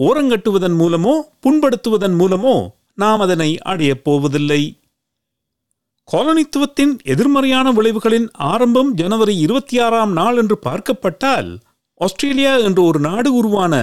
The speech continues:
ஜனவரி முதல் நாளில் நாம் கொண்டாடலாம் என்று சிலர் யோசனை முன்வைக்கிறார்கள். ஆனால் நாடு உருவான போது அதில் பூர்வீக பின்னணி கொண்ட எவருக்குமே அரசியலமைப்பில் எந்த இடமும் கொடுக்கப்படவில்லை என்பதால் அந்த நாள்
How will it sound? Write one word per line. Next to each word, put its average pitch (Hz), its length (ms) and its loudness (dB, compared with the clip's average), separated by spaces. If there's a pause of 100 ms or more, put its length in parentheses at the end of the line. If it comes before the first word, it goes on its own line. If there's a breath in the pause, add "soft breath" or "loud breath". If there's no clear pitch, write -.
(220)
ஜனவரி 226 380 0 (140)
முதல் 269 280 0
நாளில் 202 320 0 (260)
நாம் 240 280 -2
கொண்டாடலாம் 240 580 0
என்று 175 220 0 (180)
சிலர் 233 260 0 (100)
யோசனை 151 360 -2
முன்வைக்கிறார்கள். 143 720 -2 (1000)
ஆனால் 202 360 0 (440)
நாடு 180 400 -2 (140)
உருவான 262 320 2 (140)
போது 190 260 2 (500)
அதில் 170 280 -2 (160)
பூர்வீக 262 480 0 (100)
பின்னணி 247 380 0
கொண்ட 233 180 0 (200)
எவருக்குமே 226 500 0 (220)
அரசியலமைப்பில் 220 760 -2 (160)
எந்த 226 140 0 (140)
இடமும் 247 360 0
கொடுக்கப்படவில்லை 262 920 -2
என்பதால் 180 440 -2 (400)
அந்த 220 160 0 (120)
நாள் 254 180 -2